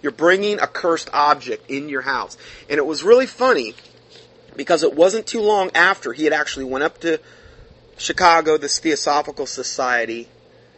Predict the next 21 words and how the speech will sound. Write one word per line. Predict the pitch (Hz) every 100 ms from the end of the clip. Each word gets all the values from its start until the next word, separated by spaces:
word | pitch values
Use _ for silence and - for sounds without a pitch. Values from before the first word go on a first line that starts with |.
| _ _ _ 127
and, | 120 117 117
um, | 117 113 107 - _ _ -
bought | 135 156 165
these | 156 -
books. | - 143 143
Now, | 180
he | 208
had | 226 - 143
done | 220 233
this | 214
before, | - 160 196 143
but | -
it | 139
really | 175 196
got | 170 160
more | 151 139
aggressive, | 110 147 151 - 95 - _ - - _
that | 117 127 156 151 - - - _ _ _ _ _ _ _ -
we | 170
parted | - 170 139 120
ways. | 143 170 92 - -